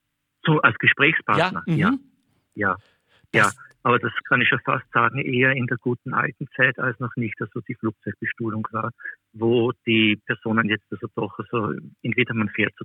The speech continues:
Speaker 1: zweit oder man fährt individuell.
Speaker 2: Interessant.
Speaker 1: Also wir, wir Österreicher, glaub ich, sind da eher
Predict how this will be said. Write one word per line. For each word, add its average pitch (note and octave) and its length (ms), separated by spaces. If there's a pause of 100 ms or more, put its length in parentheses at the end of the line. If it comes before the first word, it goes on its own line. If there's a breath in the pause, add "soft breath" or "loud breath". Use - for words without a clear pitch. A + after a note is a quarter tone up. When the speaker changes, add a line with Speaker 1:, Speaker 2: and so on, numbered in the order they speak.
Speaker 1:
zweit G#2+ 220
oder A#2 160
man A2+ 160
fährt A2 260
individuell. G#2 720 (360)
Speaker 2:
Interessant. D#3+ 800
Speaker 1:
Also G#2 120
wir, B2 280
wir B2+ 160
Österreicher, B2+ 760
glaub A#2+ 260
ich, A2+ 100 (100)
sind A#2 200
da B2+ 140
eher B2 380